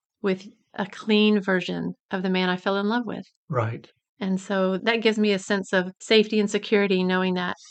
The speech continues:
Speaker 1: we know each other for real now.
Speaker 2: Yes.
Speaker 1: And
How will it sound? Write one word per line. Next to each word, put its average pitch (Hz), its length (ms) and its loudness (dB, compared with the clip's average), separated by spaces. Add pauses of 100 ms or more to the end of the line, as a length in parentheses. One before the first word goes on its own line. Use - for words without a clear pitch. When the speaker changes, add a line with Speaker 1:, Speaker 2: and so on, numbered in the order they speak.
(520)
Speaker 1:
we 208 240 2
know 202 320 6
each 190 180 0
other 185 240 -2
for 170 240 -8
real 180 260 2
now. 170 360 -6 (240)
Speaker 2:
Yes. 151 600 2 (120)
Speaker 1:
And 175 440 -8